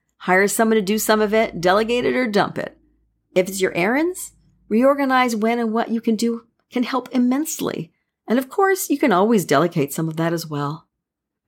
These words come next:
And if it's tasks, piling a lot of it in one day instead of multiple, making it about the family doing things, including chores, together, or doing things less often might just work. Just be sure to leave time for fun,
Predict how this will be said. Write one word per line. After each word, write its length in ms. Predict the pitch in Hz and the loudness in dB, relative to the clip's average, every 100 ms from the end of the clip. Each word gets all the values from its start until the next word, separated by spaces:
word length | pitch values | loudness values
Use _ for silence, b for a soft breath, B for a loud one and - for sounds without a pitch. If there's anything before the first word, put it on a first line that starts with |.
| _ - | _ 2
And 100 | 190 | 2
if 100 | 196 | 2
it's 140 | 165 | -4
tasks, 680 | - 247 277 277 - - - _ _ - | 0 2 4 0 -6 -14 -18 _ _ -8
piling 380 | - 190 196 | -2 0 0
a 60 | 185 | 0
lot 300 | 185 214 247 | 2 4 4
of 100 | 233 | 2
it 80 | 220 | 0
in 120 | 190 | 0
one 200 | 190 190 | 0 2
day 240 | 190 202 | 2 2
instead 280 | 196 175 185 | 0 -2 -2
of 100 | 175 | -2
multiple, 680 | 165 170 - 220 226 226 220 _ _ _ | -2 -2 -4 -4 -2 -2 -6 _ _ _
making 300 | 202 208 208 | 0 2 2
it 60 | 202 | 2
about 240 | 175 170 | 2 0
the 80 | - | -4
family 400 | - 185 190 185 | -2 0 2 0
doing 300 | 160 170 196 | 0 -2 -2
things, 460 | 202 196 214 - - | -2 -2 -2 -8 -6
including 380 | 180 349 285 151 | -2 0 0 0
chores, 440 | - 165 151 - | 0 0 0 -2
together, 480 | - 165 147 165 269 b b b b | -2 0 2 0 -2 b b b b
or 140 | 330 330 | 0 2
doing 260 | 294 262 | 2 0
things 280 | 233 214 185 | 0 0 0
less 260 | 180 208 - | 0 -2 -4
often 460 | 202 254 160 208 - - | -6 -4 -6 -6 -12 -12
might 160 | 220 | -8
just 200 | 294 - | -8 -6
work. 420 | - 302 302 - _ _ _ _ _ _ _ | -4 -4 -6 -14 _ _ _ _ _ _ _
Just 380 | 214 226 269 - | 0 0 0 -4
be 100 | 262 | -2
sure 340 | - - 185 180 | -2 -2 -2 -2
to 120 | 175 | -2
leave 240 | 160 170 | -2 -4
time 340 | 170 - 175 175 | -6 -2 -2 -2
for 360 | - 160 175 | -4 -4 -4
fun, 840 | 170 - - - 170 175 147 139 | -6 -14 -8 0 4 4 2 0